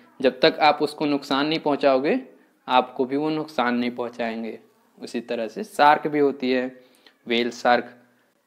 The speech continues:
जब तक आप उसको नुकसान नहीं पहुंचाओगे, वो आपको नुकसान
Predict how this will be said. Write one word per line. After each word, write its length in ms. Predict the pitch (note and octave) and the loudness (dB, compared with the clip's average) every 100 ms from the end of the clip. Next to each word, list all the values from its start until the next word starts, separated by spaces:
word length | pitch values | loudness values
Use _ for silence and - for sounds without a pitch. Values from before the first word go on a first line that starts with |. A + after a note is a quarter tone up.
| _ | _
जब 220 | B2+ B3 C#3 | 2 2 4
तक 200 | D3+ - | 0 4
आप 180 | C#3 C3+ | 2 4
उसको 280 | C3+ - D#3 | -4 -2 -2
नुकसान 420 | C#3+ C3+ B2+ B2+ | -2 -2 0 2
नहीं 140 | B2+ | 0
पहुंचाओगे, 560 | C3+ C#3 B2 A2+ A#2 F3 | 0 -2 0 -2 -2 -2
वो 240 | D3+ A#2+ | 0 0
आपको 300 | A#2 B2+ - | 0 -2 -8
नुकसान 460 | C3 - - A3+ | -10 -10 -6 -6